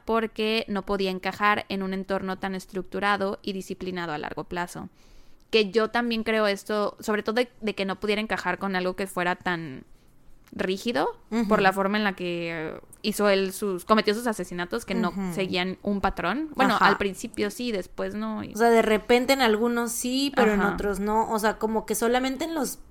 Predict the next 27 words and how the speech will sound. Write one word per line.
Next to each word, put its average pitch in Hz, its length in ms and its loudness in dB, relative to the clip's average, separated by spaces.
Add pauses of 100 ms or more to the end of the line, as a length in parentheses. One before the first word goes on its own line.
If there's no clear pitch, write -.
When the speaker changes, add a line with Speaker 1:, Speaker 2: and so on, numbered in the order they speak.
(120)
Speaker 2:
en 208 240 -2
los 190 180 -2
primeros 190 640 -2
dos 196 320 -2 (300)
que 220 140 -2
conté, 185 480 -2
eso 208 180 0
fue 208 160 -2
como 220 200 -4
que 185 120 -4
muy, 202 460 -2
muy, 240 140 -2
muy 220 200 -2
similar 202 400 -2
de 214 80 0
que 196 160 2
Speaker 1:
Ajá. 165 340 -6 (260)
Speaker 2:
pareja 233 640 4
en 226 120 0
un 196 160 -2
coche, 247 420 2
lugar 208 300 2
solitario, 214 760 2
a 226 80 6
balazos, 175 600 -2
¿no? 185 160 0
Speaker 1:
Exacto. - 520 -6